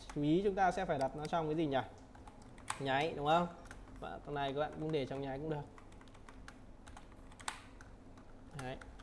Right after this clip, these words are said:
chưa? Rồi, ok, đấy là cái câu mà chuẩn bị để insert. Tiếp theo để, à, tiếp, bước tiếp theo chúng ta sẽ dùng cái hàm trong P H P là M S Q L là gì ạ? Query, đúng không?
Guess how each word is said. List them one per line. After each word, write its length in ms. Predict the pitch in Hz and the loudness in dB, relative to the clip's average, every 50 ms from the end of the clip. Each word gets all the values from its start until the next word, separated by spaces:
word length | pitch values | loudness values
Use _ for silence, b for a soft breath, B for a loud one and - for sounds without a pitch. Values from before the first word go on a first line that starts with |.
| - - | -6 -2
chưa? 140 | 143 139 - - - - - - - - | 0 0 0 0 -4 -14 -14 -16 -2 4
Rồi, 120 | 151 151 | 6 6
ok, 180 | 147 151 147 - | 6 6 6 6
đấy 300 | 196 196 175 170 170 185 | 8 10 10 10 10 10
là 120 | 196 175 | 10 8
cái 100 | 165 170 | 6 6
câu 320 | 165 - 196 190 185 180 | 6 6 6 6 8 6
mà 140 | 175 170 - | 6 4 4
chuẩn 180 | - - 131 123 127 | 2 2 0 0 2
bị 140 | 151 165 - - - - - 175 | 2 2 2 0 0 -2 0 2
để 160 | 143 131 120 | 4 4 6
insert. 460 | 120 139 160 160 - 220 233 240 240 240 B B B B B B B - | 8 6 6 10 12 12 12 12 12 10 B B B B B B B 12
Tiếp 140 | 254 277 277 | 12 12 12
theo 340 | 285 285 277 269 262 262 254 | 12 12 12 12 12 12 12
để, 380 | 226 208 170 147 143 139 147 131 | 12 12 12 12 12 12 10 10
à, 240 | 123 131 151 156 156 | 12 12 12 12 12
tiếp, 220 | - - 233 226 - | 12 10 6 6 8
bước 240 | 247 233 269 269 277 | 12 12 12 12 12
tiếp 100 | 302 269 | 8 6
theo 220 | 254 285 285 269 240 | 8 10 10 10 10
chúng 100 | 233 233 | 10 10
ta 140 | 262 247 240 | 10 10 10
sẽ 120 | 254 269 | 8 6
dùng 240 | 240 247 214 180 170 | 8 8 10 10 10
cái 160 | 180 185 208 | 8 8 8
hàm 320 | 220 214 208 196 180 165 - - - - | 8 8 8 8 8 6 2 -2 0 0
trong 140 | 180 185 190 | 2 4 4
P 20 | |
H 40 | 220 220 220 | 4 4 6
P 40 | - | 6
là 280 | 220 214 208 196 175 165 | 8 8 8 8 8 6
M 200 | 170 180 196 202 | 4 4 4 2
S 140 | - - - | 0 0 2
Q 100 | - 196 | 4 6
L 380 | 180 170 175 180 185 180 185 202 | 8 8 8 8 6 6 6 6
là 120 | 175 160 | 6 8
gì 100 | 151 147 | 8 8
ạ? 120 | 151 143 - - - - - - - - - - B B B B B B B B B B B - - - - - | 8 6 6 4 -2 -10 -12 -16 -16 -16 -16 -14 B B B B B B B B B B B -14 -14 -14 -10 0
Query, 400 | - 180 180 185 190 190 185 175 180 - - - - - - - | 4 8 10 12 12 12 10 10 6 2 -4 -10 -12 -12 -8 -4
đúng 120 | 151 135 | -2 0
không? 220 | 135 139 151 160 | 2 2 2 2